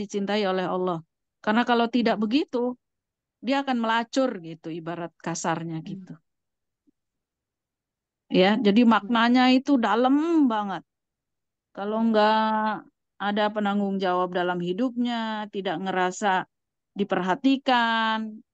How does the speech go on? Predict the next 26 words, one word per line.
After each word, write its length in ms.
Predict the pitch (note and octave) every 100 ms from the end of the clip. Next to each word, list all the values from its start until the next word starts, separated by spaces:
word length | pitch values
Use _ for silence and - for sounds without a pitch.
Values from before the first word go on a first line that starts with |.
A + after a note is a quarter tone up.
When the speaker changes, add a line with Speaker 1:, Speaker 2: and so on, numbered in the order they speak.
| _
Speaker 1:
itu 120 | A3+ C#4
dia 80 | C4+ C#4
akan 140 | C#4+ C4
mencari 240 | A#3+ A#3 A#3+ A#3+
perhatian 440 | A3 G#3+ A3+ A3 G#3
yang 100 | G3 F#3+
lain. 180 | F3+ E3+ E3
Tapi 200 | B3 C#4 D#4+
kalau 160 | D4+ C#4
dia 120 | C4 C4
meyakini 460 | B3+ B3+ B3+ D#4+ E4
bahwa 260 | B3 A3+ G#3+
Allah 320 | G#3+ B3+ C#4 D4
begitu 340 | A#3 A3 A3+ A#3+
sayang 400 | A#3+ G#3 G#3+ A3 G#3
kepada 280 | G3+ F#3 F3
dia, 220 | F3+ A#3 - _ _ _ _ -
begitu 340 | G#3 G3+ A3+ A3 -
cinta, 280 | A3 G3+ A3 G#3
begitu 480 | F#3+ G3+ - G#3 G#3
perhatiannya, 800 | G#3 G3 G#3 - G#3 G3+ F#3 G#3 D4+ - _ _ _ _ _ -
maka 120 | C#4 D#4+
dia 120 | F4+
Speaker 2:
Hmm. 40 | D4
Speaker 1:
akan 120 | D4 E4+
cukup 240 | E4 C#4